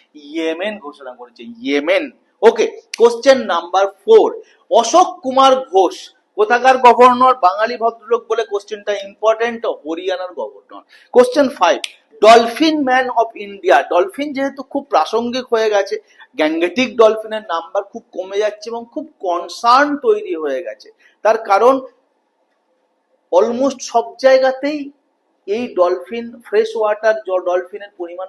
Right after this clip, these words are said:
কমে গেছে এবং ভারতবর্ষ বা গঙ্গা ব্রহ্মপুত্র সময় একটা বিরাট রিসোর্স ছিল বা সোর্স ছিল, সেইটাও একদম তলানিতে ঠেকেছে। তো এই ওপ-, এই বিষয়টার উপর কাজ করে কে হিরো হয়ে গেছে,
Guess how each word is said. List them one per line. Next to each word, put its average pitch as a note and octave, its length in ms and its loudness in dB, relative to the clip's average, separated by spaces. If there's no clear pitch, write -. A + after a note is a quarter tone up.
কমে D3 200 -10
গেছে C#3+ 280 -10
এবং F3+ 220 -8
ভারতবর্ষ F3 640 -8
বা G3 160 -6
গঙ্গা D#3 420 -10
ব্রহ্মপুত্র F#3 720 -14
সময় G3 180 -14
একটা F#3+ 200 -12
বিরাট C4 640 -6
রিসোর্স E3+ 560 -12
ছিল C#3+ 200 -12
বা C3 140 -8
সোর্স - 340 0
ছিল, C4 160 -14
সেইটাও B3+ 720 2
একদম C4 560 -2
তলানিতে G#3+ 480 -2
ঠেকেছে। A3 440 -8
তো C#4 240 2
এই A#3+ 200 -2
ওপ-, A#3 260 0
এই G#3+ 180 -6
বিষয়টার A3+ 400 -4
উপর A3+ 200 -4
কাজ F#3 380 -6
করে A3 300 4
কে A3+ 320 -2
হিরো A3+ 480 2
হয়ে A#3+ 220 4
গেছে, A#3 400 -2